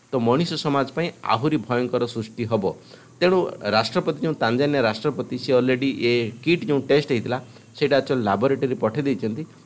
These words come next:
ତାଙ୍କ କହିବା ଅନୁସାରେ ଏ କିଟ୍ ଭୁଲ ଅଛି, ତ ଏ ଜିନିଷ ଆକ୍ଚୁଆଲି କରୋନା ଭାଇରସ୍ ଏଥିରେ ଛେଳିରେ କି ଫଳରେ ନାହିଁ, ଏଇଟା ଭୁଲ ଟେଷ୍ଟ କରାଯାଇଛି। ବଟ୍ ଆମେ ବିଲକୁଲ ମାନିପାରିବା ନାହିଁ, କାରଣ ତାଞ୍ଜାନିଆର ପ୍ରେସିଡେଣ୍ଟ ଯେଉଁ, ତାଙ୍କର କରୋନା ରୋଗୀ ଯେତିକି ଅଛନ୍ତି କିମ୍ବା ଯେତିକି ମରିଛନ୍ତି,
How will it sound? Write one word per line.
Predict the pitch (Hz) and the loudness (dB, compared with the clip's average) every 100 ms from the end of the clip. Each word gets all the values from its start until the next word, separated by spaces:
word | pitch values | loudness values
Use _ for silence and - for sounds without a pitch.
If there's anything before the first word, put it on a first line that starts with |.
| - | -6
ତାଙ୍କ | 110 117 | -4 -2
କହିବା | 135 117 135 147 | -2 0 2 4
ଅନୁସାରେ | 131 110 123 147 - - - | 2 0 -2 -4 -6 -14 -4
ଏ | 131 | -4
କିଟ୍ | 135 139 151 110 | -2 -2 -2 -4
ଭୁଲ | - 143 165 127 | -6 0 2 2
ଅଛି, | - 160 196 - - - | 2 -4 -10 -18 -8 0
ତ | 135 127 | 0 2
ଏ | 147 | 2
ଜିନିଷ | 139 139 135 | 2 0 0
ଆକ୍ଚୁଆଲି | 143 113 143 135 | 0 0 -2 -2
କରୋନା | 139 117 127 | 0 0 2
ଭାଇରସ୍ | 120 123 127 127 | 0 0 -2 -4
ଏଥିରେ | - 127 | -6 -6
ଛେଳିରେ | 117 113 123 131 | -2 0 2 2
କି | 127 | -2
ଫଳରେ | 120 - 113 120 | -4 0 2 2
ନାହିଁ, | 113 117 190 - - | 2 -2 -4 -10 -8
ଏଇଟା | 110 175 | -2 0
ଭୁଲ | 123 135 | 2 2
ଟେଷ୍ଟ | 131 110 104 | 2 0 -2
କରାଯାଇଛି। | 98 85 85 | -6 -6 -4
ବଟ୍ | 107 175 - - - - | -2 -2 -4 -20 -10 -2
ଆମେ | 127 | 0
ବିଲକୁଲ | 120 127 156 | 0 0 0
ମାନିପାରିବା | 127 110 143 131 135 123 | 0 0 0 2 2 2
ନାହିଁ, | 101 123 135 - - | 0 -4 -8 -16 -4
କାରଣ | 151 156 | 0 0
ତାଞ୍ଜାନିଆର | 147 107 110 139 147 139 | 0 -2 0 0 0 0
ପ୍ରେସିଡେଣ୍ଟ | 139 113 110 139 139 | 0 -2 -2 -2 -2
ଯେଉଁ, | 117 | -2
ତାଙ୍କର | 107 110 131 131 - | -4 -4 -4 -6 -2
କରୋନା | 104 127 143 135 | 0 2 2 2
ରୋଗୀ | 113 110 135 | 2 -2 -4
ଯେତିକି | 113 110 135 127 | -4 -4 -2 0
ଅଛନ୍ତି | 120 139 120 107 | 0 -2 -6 -6
କିମ୍ବା | 117 110 | -6 -4
ଯେତିକି | 110 135 127 | -4 -4 -2
ମରିଛନ୍ତି, | 117 131 139 107 | 0 0 -2 -4